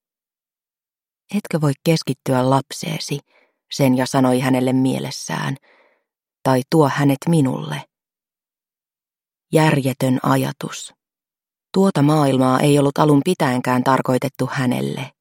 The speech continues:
Välähdyksenä hän näki omat paljaat säärensä klinikan pöydällä ja tunsi suojapaperin kahinan allaan, steriilit tuoksut nenässään. Ahdistus palasi, vaikka viimeisestä kerrasta oli yli vuosi.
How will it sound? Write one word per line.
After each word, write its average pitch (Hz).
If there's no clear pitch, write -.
Välähdyksenä 147
hän 131
näki 143
omat 165
paljaat 139
säärensä 131
klinikan 147
pöydällä 131
ja 147
tunsi 165
suojapaperin 131
kahinan 131
allaan, 135
steriilit 143
tuoksut 139
nenässään. 131
Ahdistus 139
palasi, 147
vaikka 135
viimeisestä 131
kerrasta 135
oli 131
yli 139
vuosi. 135